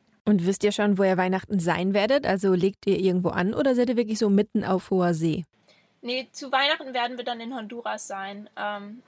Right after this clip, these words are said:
Speaker 2: was vielleicht auch schön ist, also wir waren da alle noch nie und, ähm, das ist auch nicht auf dem Festland, sondern,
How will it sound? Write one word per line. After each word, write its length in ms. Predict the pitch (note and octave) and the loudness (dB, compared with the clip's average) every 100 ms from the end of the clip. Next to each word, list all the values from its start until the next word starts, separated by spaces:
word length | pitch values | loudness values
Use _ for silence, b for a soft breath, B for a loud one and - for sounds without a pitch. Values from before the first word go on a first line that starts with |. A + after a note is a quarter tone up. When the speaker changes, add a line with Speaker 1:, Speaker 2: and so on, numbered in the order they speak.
| - | -8
Speaker 2:
was 160 | B3+ | -4
vielleicht 240 | C4+ C4 A#3+ | 0 0 0
auch 100 | C4 | -2
schön 240 | C4+ C#4 | -2 -4
ist, 100 | B3 | -4
also 220 | A3+ A3+ | -8 -6
wir 200 | A3+ A3 | -8 -6
waren 200 | A3+ A#3+ | -4 -2
da 260 | B3+ A#3+ A3+ | 0 -2 -2
alle 200 | A#3+ C4 | -2 -2
noch 180 | C4 C4+ | -4 -8
nie 320 | C#4+ C#4+ D4 | -8 -8 -8
und, 300 | A3+ A3+ A3 | -10 -12 -12
ähm, 400 | - A3+ A3 A3+ - b b | -8 -8 -8 -12 -16 b b
das 260 | A3+ - - _ | -4 -2 -4 _
ist 180 | C4 - | -2 4
auch 80 | C4 | 4
nicht 220 | C4 C4 | 4 0
auf 100 | A#3+ | -2
dem 100 | A3+ | -2
Festland, 440 | - C4 - D4 D4+ | 2 2 4 0 0
sondern, 380 | A#3+ A3+ A3 | -2 -2 -4